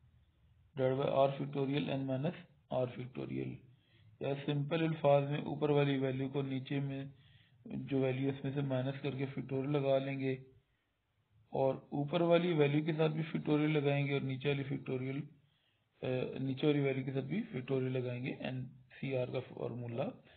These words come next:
मैंने आपको समझा दिया आपकी ज़ुबान में भी, और formula जो वै-, वैसे भी उसको समझा दिया। अब यहाँ पे देखें, आर फैक्टोरियल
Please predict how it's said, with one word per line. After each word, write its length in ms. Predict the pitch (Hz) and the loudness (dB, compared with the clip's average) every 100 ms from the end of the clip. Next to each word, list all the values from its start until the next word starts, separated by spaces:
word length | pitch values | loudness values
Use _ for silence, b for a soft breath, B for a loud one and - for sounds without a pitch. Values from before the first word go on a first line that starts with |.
| B B B - | B B B -6
मैंने 180 | 127 131 | -4 -2
आपको 160 | 131 | -4
समझा 380 | 139 147 131 127 | -4 -2 2 2
दिया 200 | 131 135 | 2 0
आपकी 240 | 131 - 143 | -2 -2 0
ज़ुबान 300 | 151 151 151 | 2 2 2
में 160 | 151 | 0
भी, 140 | 147 156 | 0 0
और 200 | 151 127 | -2 -2
formula 300 | 131 123 127 | -4 -2 -2
जो 380 | 123 143 - - b b b b b _ | 0 -2 -4 -12 b b b b b _
वै-, 340 | - 131 131 - - | -8 0 0 0 -6
वैसे 440 | 131 135 131 139 135 | -10 -4 -4 -2 -2
भी 200 | 139 147 | -2 -4
उसको 460 | - - 143 226 - | -6 -6 -2 -2 -4
समझा 320 | 131 127 120 | -4 -2 -2
दिया। 220 | 117 120 - - b b b b - - - | -2 -6 -8 -16 b b b b -20 2 6
अब 160 | 180 185 | 6 6
यहाँ 220 | 160 147 | 4 4
पे 140 | 160 | 4
देखें, 480 | 147 143 143 143 147 - - _ _ _ _ _ 139 | 2 0 0 0 0 -6 -20 _ _ _ _ _ 6
आर 180 | 151 | 8
फैक्टोरियल 560 | 170 165 160 151 156 196 | 8 2 2 2 2 -2